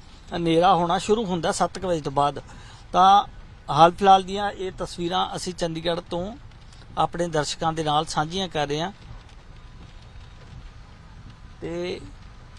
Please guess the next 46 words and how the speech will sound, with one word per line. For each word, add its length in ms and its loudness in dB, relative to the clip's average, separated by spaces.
ਤਸਵੀਰਾਂ 480 6
ਦੇ 120 4
ਜ਼ਰੀ-, 460 2
ਜ਼ਰੀਏ 300 0
ਦਿਖਾਵਾਂਗੇ 720 2
ਚੰਡੀਗੜ੍ਹ 460 -2
ਦੀ 160 -2
ਰੌਣਕ 480 -2
ਤੇ 80 -2
ਚੰਡੀਗੜ੍ਹ 480 -2
ਦਾ 120 0
ਮੌਸਮ, 440 -2
ਜਿਹੜਾ 280 4
ਕਿ 140 -4
ਬੇਹੱਦ 360 0
ਖਾਸ 360 4
ਹੈ। 160 -2
ਜਿਵੇਂ 240 2
ਮੈਂ 200 2
ਜ਼ਿਕਰ 280 0
ਵੀ 100 -4
ਕਰ 180 2
ਰਿਹਾ 140 -2
ਸੀ 140 -4
ਕਿ 100 -2
ਹਾਈ 220 8
ਕੋਰਟ 240 0
ਦੇ 100 0
ਇੱਕ 260 -4
ਪਾਸੇ 380 0
ਵਿਧਾਨ 340 0
ਸਭਾ 260 -2
ਤੇ 140 -4
ਸਕੱਤਰੇਤ 640 -4
ਹੈ, 60 0
ਤੇ 120 -6
ਦੂਸਰੇ 400 -2
ਪਾਸੇ 540 -2
ਸੁਖਨਾ 460 8
ਲੇਕ 360 4
ਹੈ 60 4
ਤੇ 200 0
ਰੌਕ 240 6
ਗਾਰਡਨ 320 0
ਹੈ। 100 -2
ਬਹੁਤ 680 4